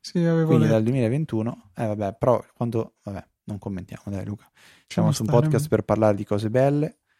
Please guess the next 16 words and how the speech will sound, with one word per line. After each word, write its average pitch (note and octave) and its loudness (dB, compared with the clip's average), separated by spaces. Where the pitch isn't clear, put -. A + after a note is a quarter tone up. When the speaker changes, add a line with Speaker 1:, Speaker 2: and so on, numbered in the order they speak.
Speaker 2:
e A#2+ -10
quindi G2+ -4
lasciamo G2 -6
stare. - -12
Questa A2 -4
era G#2 0
un G2 -6
pochettino G2+ -6
la G2+ -2
mia, G2 -2
la G2 -6
mia G2+ -2
lamentela G2+ -2
della, F#2+ -4
della, F#2 -2
mm, E2 -14